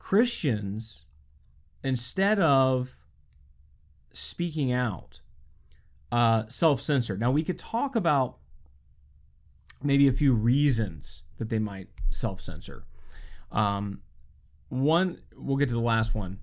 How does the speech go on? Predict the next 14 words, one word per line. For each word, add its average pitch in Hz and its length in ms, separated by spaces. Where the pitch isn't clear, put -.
right, 95 280
where, 110 200
where 113 180
it's 107 100
kind 104 160
of 98 80
a 95 60
hostile 98 320
environment. 92 480
We'll 101 500
get 98 160
there 90 180
last. 90 380
But 110 160